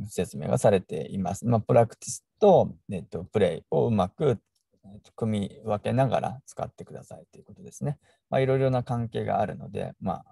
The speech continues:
皆さん、えー、ぜひうまく、う、使い分けてくださいってことですね。はい。で、えー、ピッチのエリアも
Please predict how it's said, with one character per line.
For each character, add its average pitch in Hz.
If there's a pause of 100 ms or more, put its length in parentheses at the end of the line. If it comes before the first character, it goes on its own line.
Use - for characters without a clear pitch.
(100)
皆 98
さ - (680)
ん、 -
え 73
ー、 -
ぜ 95
ひ 95
う 95
ま 85
く、 - (180)
う、 -
使 -
い 90
分 90
け -
て -
く -
だ -
さ -
い 113
っ -
て -
こ -
と -
で -
す -
ね。 135 (3000)
は 95
い。 - (760)
で、 160
え 95
ー、 - (1000)
ピ 220
ッ 208
チ -
の 123
エ 143
リ 120
ア 101
も 113